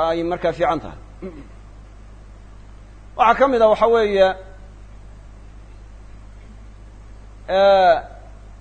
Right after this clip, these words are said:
yacni, ruuxu mawaanicdii waa inuu ka maran yahay. Hadday jahliga tahay, hadday khata'a tahay, hadday tawa-, ta'awulka tahay, hadday ikraaha tahay,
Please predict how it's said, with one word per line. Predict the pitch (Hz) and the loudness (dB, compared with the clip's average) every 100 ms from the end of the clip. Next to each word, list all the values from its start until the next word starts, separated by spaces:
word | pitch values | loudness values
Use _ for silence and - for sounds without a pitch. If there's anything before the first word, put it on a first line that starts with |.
| - - - - - - - - - - | -20 -20 -20 -20 -20 -20 -20 -20 -20 -12
yacni, | 180 190 196 202 | -4 -2 -2 0
ruuxu | 240 220 160 185 180 - - - | 0 0 0 -2 -2 -10 -20 -12
mawaanicdii | 196 208 214 233 226 220 | -2 2 2 2 -2 -4
waa | 220 226 | -2 -2
inuu | 214 | -4
ka | 233 | -2
maran | 220 196 | 0 0
yahay. | 156 104 - - - - - - - - - - - - - - - - - - - - - - | -2 -8 -16 -20 -20 -20 -20 -20 -20 -20 -20 -20 -20 -20 -20 -20 -20 -20 -20 -20 -20 -20 -20 -18
Hadday | 143 170 165 | -10 -8 -2
jahliga | 185 185 180 180 | 0 0 -2 -4
tahay, | 185 180 180 | -2 -2 -4
hadday | 110 123 151 | -8 -8 -6
khata'a | 180 175 180 180 | -4 -2 0 0
tahay, | 175 170 175 | -2 -2 -4
hadday | - 131 151 | -8 -8 -10
tawa-, | 160 165 190 - 170 | -8 -6 -4 -4 -6
ta'awulka | 180 165 202 185 175 | -2 0 0 -4 -6
tahay, | 170 180 180 190 | -4 0 0 0
hadday | 147 147 165 160 | -4 -6 -8 -8
ikraaha | 175 190 190 180 | -4 0 0 0
tahay, | 190 175 190 | 0 0 -2